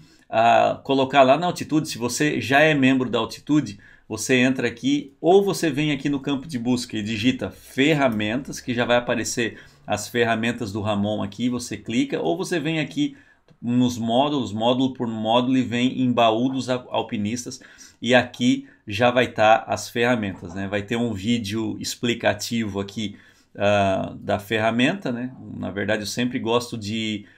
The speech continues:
fazer uma explicação. Opa, deixa eu só tirar aqui.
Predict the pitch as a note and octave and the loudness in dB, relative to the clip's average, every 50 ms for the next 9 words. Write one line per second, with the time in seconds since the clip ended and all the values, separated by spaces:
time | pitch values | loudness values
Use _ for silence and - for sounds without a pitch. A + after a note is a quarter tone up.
0 | _ _ _ _ - A2 G#2+ F#2+ F#2 A2+ A2 A2 A2+ A2+ G#2+ - - - A#2 A#2 | _ _ _ _ -4 -4 -2 -2 -2 -4 -4 -2 -2 -4 -4 -6 -8 -6 -8 -8
1 | A#2 - A2+ G2+ - - - A#2+ A2+ A2+ G#2+ G2 G2+ - - - - - - - | -4 -4 -4 -4 -4 -4 -4 -4 -2 -2 -4 -6 -8 -14 -20 -20 -20 -20 -20 -20
2 | - - - - - - G#2 G2 - - - - - - - - - - G2 - | -20 -20 -20 -18 -8 -6 -6 -6 -6 -8 -12 -12 -14 -18 -16 -14 -14 -12 -10 -6
3 | - G#2+ C3 - A2 G2+ G2+ G2+ G2+ G2 - A#2 A#2 A#2 - - | -6 -6 -6 -4 -4 -2 -2 -2 -2 -4 -8 -8 -8 -8 -8 -10